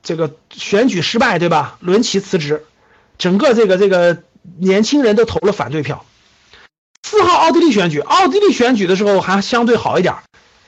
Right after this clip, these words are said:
啊，极右翼的民-，民粹政党这个落败，落败。这个，这个，当时四号、五号这两场是欧洲非常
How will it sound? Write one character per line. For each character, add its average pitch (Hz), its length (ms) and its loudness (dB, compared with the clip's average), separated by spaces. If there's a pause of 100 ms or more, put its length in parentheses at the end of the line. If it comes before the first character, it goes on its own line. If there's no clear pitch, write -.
(120)
啊， 156 140 -4
极 190 240 0
右 294 180 4
翼 233 140 2
的 190 100 2
民-， 185 340 0
民 185 220 0
粹 247 160 0
政 202 160 2
党 139 180 -4
这 156 100 -6
个 143 220 0 (280)
落 214 180 2
败， - 240 -2 (580)
落 185 160 0
败。 190 240 -2 (580)
这 220 140 0
个， 190 100 2
这 196 140 2
个， 165 220 2
当 320 360 0
时 277 140 -2
四 - 160 -4
号、 294 140 4
五 254 120 0
号 214 140 2
这 196 80 0
两 226 200 2
场 180 180 -2
是 185 60 0
欧 226 160 2
洲 220 120 0
非 277 140 0
常 220 260 0